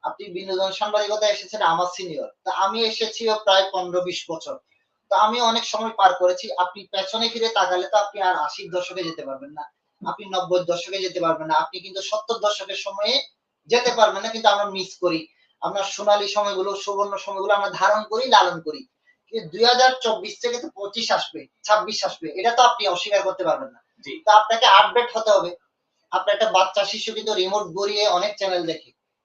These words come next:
Speaker 1: YouTube, YouTube-এ চার্জ দিলে কিন্তু বিশ্বের অনেক গান চলে আসে, নাটক, গান, চলচ্চিত্র হাতের নাগালে।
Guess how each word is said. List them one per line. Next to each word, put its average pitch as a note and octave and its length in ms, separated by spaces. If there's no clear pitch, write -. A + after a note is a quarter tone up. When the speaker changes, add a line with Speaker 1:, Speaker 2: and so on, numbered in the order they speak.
Speaker 1:
YouTube, A#3+ 420
YouTube-এ A#3 400
চার্জ G3+ 280
দিলে A3+ 180
কিন্তু A3 240
বিশ্বের F#3+ 540
অনেক B3+ 380
গান G3 260
চলে F3 200
আসে, D3 220
নাটক, G3 400
গান, F#3 240
চলচ্চিত্র F3 500
হাতের G3 340
নাগালে। D3+ 320